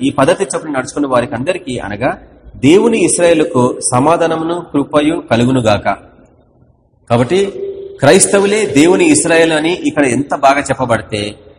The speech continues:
ఈరోజు మతపరమైన క్రైస్తవులు ఎందుకు అట్లా తయారైనారంటే వాళ్ళ జ్యేష్ఠత్వపు హక్కుని అమ్మివేసుకున్నారన్న విషయం ప్రభు మనకు చూపించింది. నిన్ను ఇస్రాయేల్గా మారిస్తే నేను ఇస్రాయేల్ కాదు, ప్రకృతి సహజంగా ఇజ్రాయెల్ దేశంలో పుట్టినవాడే ఇస్రాయేల్ అనేసి నువ్వు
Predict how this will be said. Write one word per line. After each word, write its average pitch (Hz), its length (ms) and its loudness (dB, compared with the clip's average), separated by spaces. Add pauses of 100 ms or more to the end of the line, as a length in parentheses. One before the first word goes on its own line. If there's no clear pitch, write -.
(140)
ఈరోజు 190 480 4
మతపరమైన 190 500 0
క్రైస్తవులు 165 500 -4
ఎందుకు 147 380 2
అట్లా 156 180 -2
తయారైనారంటే 131 960 -2 (220)
వాళ్ళ 127 180 2
జ్యేష్ఠత్వపు 185 640 -2
హక్కుని 156 360 -2
అమ్మివేసుకున్నారన్న 160 760 -2
విషయం 135 280 -6
ప్రభు 135 180 -2
మనకు 139 280 -2
చూపించింది. - 400 -10 (560)
నిన్ను 202 280 2
ఇస్రాయేల్గా 202 460 2
మారిస్తే 139 640 0
నేను 170 280 2
ఇస్రాయేల్ 190 400 2
కాదు, 139 500 0 (400)
ప్రకృతి 202 400 0
సహజంగా 160 500 2
ఇజ్రాయెల్ 147 480 0
దేశంలో 165 420 0
పుట్టినవాడే 165 520 0
ఇస్రాయేల్ 147 320 -2
అనేసి 143 320 -6
నువ్వు 135 340 -2